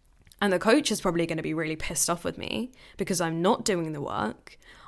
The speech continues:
I'm really, really reliant on them. I'm constantly asking them questions. When I put something out there and it doesn't get a response, I'm gonna be like, "Why, why am I not getting a response from this?"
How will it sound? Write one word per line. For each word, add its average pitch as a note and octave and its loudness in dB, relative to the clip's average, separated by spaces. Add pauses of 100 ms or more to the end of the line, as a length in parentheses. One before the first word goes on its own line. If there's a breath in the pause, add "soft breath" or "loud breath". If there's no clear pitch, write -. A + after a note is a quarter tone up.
I'm F3 2
really, A#3+ 10
really F#3 6
reliant D#3+ 2
on E3+ 0
them. E3+ 0
I'm E3+ 2
constantly A3+ 2
asking F#3 2
them F3+ 0
questions. E3+ -2 (260 loud breath)
When F#3 4
I F3 4
put F3 4
something A#3 2
out F#3 6
there F3+ 2
and F3 0
it - -4
doesn't G3+ 0
get D#3+ 0
a E3 -4
response, E3+ 0
I'm F3+ -6
gonna F3+ -2
be F3 -2
like, - -6
"Why, A3+ -4
why A3+ 0
am A3+ 0
I A3 0
not G#3 0
getting G3+ -4
a - -2
response G3+ -4
from F#3+ -4
this?" F#3 2